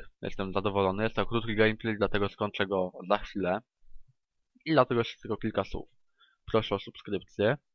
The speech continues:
o jakiś dobry programik, o to, żebyście klikali fajne, bo to też pomaga, o komentarze, o to, żebyście pisali do mnie, co jest okej, co jest źle i o to, żeby ktoś do mnie napisał właśnie,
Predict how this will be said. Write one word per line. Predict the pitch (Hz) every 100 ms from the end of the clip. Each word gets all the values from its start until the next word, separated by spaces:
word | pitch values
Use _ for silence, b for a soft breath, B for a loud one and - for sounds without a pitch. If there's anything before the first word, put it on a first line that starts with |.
| _
o | -
jakiś | 107 107 113 107
dobry | 110 104
programik, | - 98 98 90 131 - - _ _ _ _ _ _ _ _ _ _ _ -
o | 127
to, | 135
żebyście | 120 113 120 - 110 104 101 95 - _ _ _ _
klikali | - - 110 104
fajne, | - 113 101 98 98 117 170 - - _ -
bo | 98
to | -
też | 113
pomaga, | - 104 98 101 143 196 _ _ _ _ _
o | - 185
komentarze, | 180 147 127 107 101 110 117 - _ _ _ -
o | 123
to, | - 113
żebyście | 110 104 -
pisali | - - - 104
do | 101
mnie, | 92
co | 90 117
jest | 101
okej, | 95 110 -
co |
jest | 92 92
źle | 107 117 151 _ -
i | 117
o | 131
to, | 135
żeby | 123 123
ktoś | 139 131
do | 131
mnie | 131
napisał | 123 - - 104 98
właśnie, | 90 90 95 92